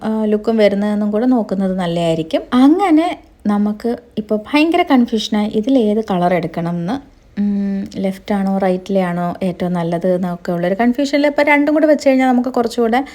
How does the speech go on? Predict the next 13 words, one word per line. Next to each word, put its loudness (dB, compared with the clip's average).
ആ, 4
ഫേസിന് 4
ഏതാണ് 2
കുറച്ചുകൂടെ 0
ബെറ്റർ 0
എന്ന് 0
നമുക്ക് -2
മനസ്സിലാവുമല്ലോ. -2
അപ്പോൾ -4
രണ്ടും 2
കൂടെ 0
വെച്ച് -4
നോക്കി. -4